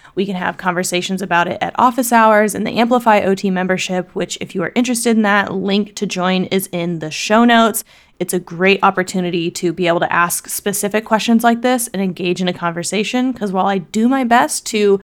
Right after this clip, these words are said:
provide you with high-value responses on social media, I'm really only able to prioritize thorough responses about policy and links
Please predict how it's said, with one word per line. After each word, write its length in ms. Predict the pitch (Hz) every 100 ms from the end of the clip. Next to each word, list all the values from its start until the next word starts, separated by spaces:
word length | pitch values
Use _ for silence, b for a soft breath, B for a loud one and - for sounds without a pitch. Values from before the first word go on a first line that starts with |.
| _ _
provide 440 | 269 233 214 233
you 160 | 247 277
with 200 | 254 208
high-value 640 | - 214 226 196 214 226
responses 680 | 214 214 - 185 208 240 233 233
on 220 | 202 226
social 320 | 240 233 233
media, 540 | 233 233 240 240 233 B B B
I'm 120 | 208
really 260 | 220 240 262
only 280 | 220 214 -
able 200 | 202 190
to 100 | 190
prioritize 880 | - 185 170 175 180 180 170 180 - _ _
thorough 400 | - 233 233 214
responses 920 | 196 185 - 175 170 139 170 170 185 -
about 440 | 180 175 156 160
policy 560 | - 220 208 196 208 190
and 380 | - 175 170 185
links 480 | 220 220 202 -